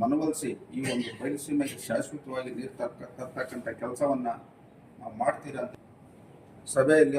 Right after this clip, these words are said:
ಅವರು ಈ ಒಂದು ಕ್ಷೇತ್ರಕ್ಕೆ ಒಂದು ಮಾತನ್ನು ಕೊಟ್ಟಿದ್ದಾರೆ. ಅದರ ಒಂದು ಮುಂದುವರೆದ ಭಾಗ ಇವತ್ತು ನಮ್ಮ ಬಯಲುಸೀಮೆಯಲ್ಲಿ ಗೆದ್ದಿರ್ತಕ್ಕಂಥ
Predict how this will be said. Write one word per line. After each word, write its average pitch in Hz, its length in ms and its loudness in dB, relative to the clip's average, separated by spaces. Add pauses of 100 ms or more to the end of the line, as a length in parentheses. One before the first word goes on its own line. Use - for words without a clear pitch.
ಅವರು 123 200 4 (840)
ಈ 131 40 0 (200)
ಒಂದು 120 160 0 (100)
ಕ್ಷೇತ್ರಕ್ಕೆ - 480 0 (100)
ಒಂದು 120 200 0 (340)
ಮಾತನ್ನು 123 360 2
ಕೊಟ್ಟಿದ್ದಾರೆ. 123 400 -2 (760)
ಅದರ 143 160 6 (140)
ಒಂದು 127 220 0
ಮುಂದುವರೆದ 131 400 2 (100)
ಭಾಗ 120 160 2 (840)
ಇವತ್ತು 123 320 2 (160)
ನಮ್ಮ 120 160 6 (160)
ಬಯಲುಸೀಮೆಯಲ್ಲಿ 127 560 0
ಗೆದ್ದಿರ್ತಕ್ಕಂಥ 123 640 -6